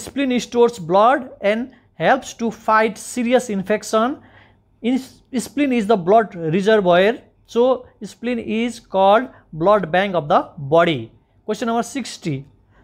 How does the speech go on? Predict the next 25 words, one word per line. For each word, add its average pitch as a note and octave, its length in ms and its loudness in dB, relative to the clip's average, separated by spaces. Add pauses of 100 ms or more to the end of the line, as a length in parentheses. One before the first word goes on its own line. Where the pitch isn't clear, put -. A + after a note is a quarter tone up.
(120)
the F#3+ 120 0
secretion C4+ 600 0
of A#3+ 540 0 (420)
which G3 460 0
of G3 460 -2
these B3 340 -2
gland G#3 340 -2
is G#3+ 280 -8
not G3+ 340 -2
under G#3+ 240 0
the G3+ 100 0
control F#3 440 0
of F#3+ 160 0
pituitary D#3+ 500 -4
gland? D3+ 480 2 (480)
The E3 100 0
right A#3+ 200 4
answer B3+ 260 0
for A3 160 -2
this G#3 160 -10
question G3 360 -4
is A3+ 300 -4 (720)
adrenal B3+ 760 2 (120)
medulla. F3 680 2 (360)
Testes, B3 720 -6